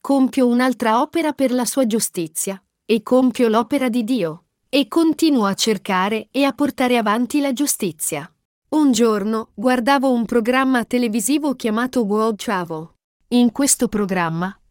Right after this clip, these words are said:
persone che avevano viaggiato in tutte le diverse parti del mondo mostravano i film che avevano fatto in molti diversi paesi nel mondo. Mentre guardavo il programma,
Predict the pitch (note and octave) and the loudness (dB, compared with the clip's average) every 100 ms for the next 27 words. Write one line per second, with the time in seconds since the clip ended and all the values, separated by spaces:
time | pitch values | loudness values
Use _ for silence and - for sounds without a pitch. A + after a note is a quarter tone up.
0 | - C#4+ C#4 - D#4+ D4+ - A#3+ B3 B3+ | -6 -4 -2 0 2 2 0 0 2 2
1 | A#3 A3 A3 G3+ G#3+ G3 G3+ F#3+ F#3+ D4+ | 2 2 2 0 0 -2 -2 -2 -2 -2
2 | - C#4 A#3+ G3+ G#3 A#3 - A3+ A3+ A3+ | -2 0 0 0 0 0 0 -2 0 -2
3 | - A3 F#3 F#3 A3+ C4 A#3+ A3 G#3+ - | 0 -2 0 2 2 4 4 2 0 0
4 | A#3+ G3+ F#3+ F#3 F#3+ - C4+ C#4 A#3+ - | 0 0 -2 -2 -4 -2 -2 0 0 0
5 | B3+ B3+ A#3 A3 G3+ B3 - A3+ G#3 A3+ | 0 0 2 0 0 -2 0 0 2 2
6 | D4 - C4 G#3 G#3+ A3 - A3 F#3+ A3+ | 0 -2 -2 0 0 -2 -4 -4 -2 -2
7 | B3 B3 A#3+ A#3+ G3+ D#3 D3+ E3 _ _ | 0 2 2 2 0 -2 -8 -12 _ _
8 | _ - B3 C#4+ D4 C#4+ G#3 G#3 G3 A3 | _ 2 4 4 2 2 2 0 2 2
9 | G#3+ G3+ G3+ G3 F#3+ F3+ E3 E3 F3 | 2 0 -2 -4 -2 -4 -4 -6 -8